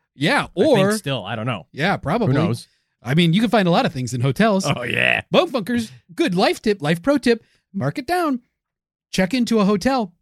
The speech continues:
Speaker 1: look around, see what you can find.
Speaker 2: See what you can find. Um, you can do that with today's topic, Andy, the Bible Code.
Speaker 1: The Bible Code.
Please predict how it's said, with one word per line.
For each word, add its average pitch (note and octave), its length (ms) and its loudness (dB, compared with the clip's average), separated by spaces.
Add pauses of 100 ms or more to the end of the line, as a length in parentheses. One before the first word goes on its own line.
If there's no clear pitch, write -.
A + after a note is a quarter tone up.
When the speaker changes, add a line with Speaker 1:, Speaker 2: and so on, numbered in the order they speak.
(140)
Speaker 1:
look D#3 160 -4
around, F#4+ 280 2
see A#3 120 -2
what B3+ 100 -2
you B3 100 -2
can B3+ 120 0
find. E3 340 -2
Speaker 2:
See C3+ 140 -10
what G3+ 140 -10
you F4 60 -20
can F#4 80 -20
find. G4 440 -14 (440)
Um, G3 520 0 (280)
you A#3 140 0
can B3 140 -2
do D#4 140 0
that E4+ 180 -2
with A#3+ 100 -6
today's G#3+ 300 0
topic, G3+ 320 0
Andy, D3 220 0
the B2 180 -2
Bible B2 440 0
Code. G2 460 -2
Speaker 1:
The B2+ 140 -4
Bible E3+ 460 2
Code. E3+ 260 0